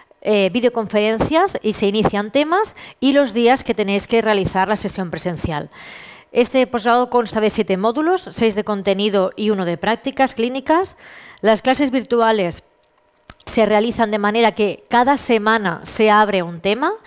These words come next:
es decir, que cada semana podréis iniciar un nuevo tema. Cada tema tiene material de contenido que podréis visualizar en vuestro Moodle,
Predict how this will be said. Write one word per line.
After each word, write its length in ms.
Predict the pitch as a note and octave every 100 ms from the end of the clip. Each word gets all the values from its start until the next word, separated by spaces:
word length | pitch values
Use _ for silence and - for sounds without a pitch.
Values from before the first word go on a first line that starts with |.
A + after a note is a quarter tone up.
| - - -
es 140 | G#3+
decir, 320 | G#3+ - G3+
que 100 | G3
cada 240 | G3 G#3 G#3+
semana 480 | - G3+ A#3 B3
podréis 400 | F#3+ F#3+ G3 F#3+
iniciar 580 | G3+ F#3+ - G#3 G3 F3+ - - _
un 220 | - A#3+ A3
nuevo 340 | G#3+ F#3 F3+
tema. 340 | F3 A3+ D4+ G#4+ - - - - - _ _ -
Cada 280 | B3+ B3 A3+
tema 320 | C4+ C#4 A#3+
tiene 460 | G#3+ B3 G#3+ F3+ F3
material 480 | F#3+ G3 G#3 A#3 A#3
de 100 | G3+
contenido 540 | F#3+ F3 F3+ F#3+ C4
que 120 | C4+
podréis 280 | F#3+ F#3 G3
visualizar 760 | F#3+ - F#3+ F3 - G3 F3 -
en 240 | F#3 E3+
vuestro 280 | E3+ D#3+ F#3+
Moodle, 420 | F#3+ B3+ D4+ F4+